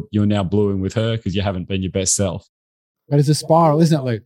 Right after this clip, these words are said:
Speaker 2: If you start doing the negative stuff, it spirals negative, spirals down. Whereas if you start to
Speaker 1: Exactly
Speaker 2: im-, do the
Speaker 1: right.
Speaker 2: positive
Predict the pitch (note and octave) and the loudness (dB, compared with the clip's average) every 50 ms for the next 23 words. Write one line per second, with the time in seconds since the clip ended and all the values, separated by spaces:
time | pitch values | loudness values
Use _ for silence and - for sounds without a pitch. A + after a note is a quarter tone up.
0 | _ _ _ C3 B2 - D#3+ D#3 - - D#3 D3 D3 C#3 C#3 C3+ C3+ C3 C3 B2 | _ _ _ -4 2 2 2 2 4 2 2 2 2 0 0 0 0 0 0 0
1 | C#3 E3+ F3 D3+ B2+ - - C3 A#2+ A#2 A2+ - - A#2 - _ - - - - | 2 2 2 2 0 0 -2 -2 -2 -2 -4 -4 -8 -10 -10 _ -10 -10 -4 0
2 | B2+ A#2+ B2 B2 A#2 G2+ A#2 A#2 A#2 B2 B2+ B2+ A#2 A#2 G#2 - - B2+ B2 A2+ | 0 2 2 0 0 -2 -2 0 0 0 0 0 -2 -4 -8 -6 -4 -2 -2 -2
3 | G#2+ A2+ G#2 A#2 A#2 A#2 G#2+ G#2 A#2 A#2+ - _ _ _ _ _ _ _ _ B2 | -4 -4 -2 -2 0 0 -2 -4 -8 -14 -18 _ _ _ _ _ _ _ _ -4
4 | A2+ A2+ C3+ C#3+ C3+ - C#3+ B2+ B2+ - B2 B2+ C#3 C#3 C#3 A#2+ B2+ B2 - C3 | -2 2 2 2 4 4 2 2 2 2 0 0 2 -2 -2 -4 -6 -4 -2 -2
5 | B2 A#2 - D3+ E3 C#3+ C3 | -2 0 0 0 0 0 0